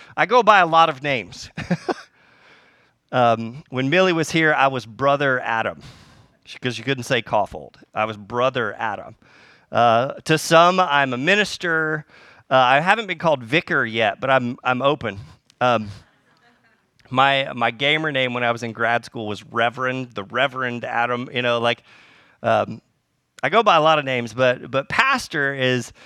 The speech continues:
is just one of the names, and you can call me whatever you want. It's not gonna hurt my feelings. Um, well, maybe, be kind. Um, but pastor is a word that's, it's derived from pasture. Uh, you guys,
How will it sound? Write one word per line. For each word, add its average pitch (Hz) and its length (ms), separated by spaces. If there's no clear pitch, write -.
is 160 120
just 160 180
one 139 180
of 135 60
the 131 80
names, 123 320
and 113 180
you 151 120
can 127 100
call 107 120
me 101 100
whatever 101 260
you 92 120
want. 90 180
It's 110 120
not 92 180
gonna 98 120
hurt - 160
my 104 100
feelings. - 420
Um, 92 260
well, 107 140
maybe, 95 260
be - 140
kind. - 360
Um, 92 220
but 147 160
pastor 202 460
is 143 100
a 135 40
word 131 300
that's, 123 280
it's 151 240
derived 165 640
from 139 340
pasture. 147 880
Uh, 123 160
you 127 160
guys, 139 200